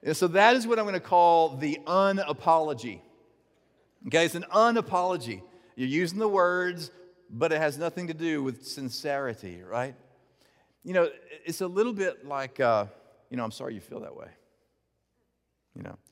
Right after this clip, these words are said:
"Oh, I'm sorry you were hurt by the thing I did." You he-, hear the nuance in that? It's like, it's also like passive passive language. Like, there's the passive apology, passive language apology, like, um, "Well, you know, s-, some things might have been said.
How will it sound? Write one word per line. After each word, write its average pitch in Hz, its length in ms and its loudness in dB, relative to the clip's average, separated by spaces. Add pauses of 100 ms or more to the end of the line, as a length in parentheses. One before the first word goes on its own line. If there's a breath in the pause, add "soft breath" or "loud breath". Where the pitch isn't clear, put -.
(180 soft breath)
"Oh, - 60 -2
I'm 170 120 -2
sorry 202 300 -4
you 123 140 -4
were 117 120 -6
hurt 110 320 -6
by 92 100 -4
the 90 100 -14
thing 90 220 -16
I 85 80 -14
did." 87 220 -14 (520)
You 113 140 -8
he-, 120 180 -10
hear 151 160 -6
the 139 80 -8
nuance 151 540 -6
in 147 100 -12
that? 147 220 -6 (260 loud breath)
It's 139 140 -6
like, 165 220 0 (320 loud breath)
it's 135 240 -8
also 208 240 0
like 151 180 -2
passive 165 840 -6 (720)
passive 175 500 -4
language. 101 340 -8
Like, 120 160 -10
there's 143 200 -10
the 123 80 -8
passive 151 500 -10
apology, 160 600 -8
passive 143 440 -8
language 147 320 -10
apology, 143 380 -4
like, 120 200 -6 (460 loud breath)
um, 107 240 0 (240 soft breath)
"Well, 185 320 2
you 196 160 -8
know, 139 260 -2 (840)
s-, - 120 -20 (220)
some 214 180 -10
things 185 300 -4
might 156 140 0
have 151 100 -8
been 165 120 -10
said. 117 320 -2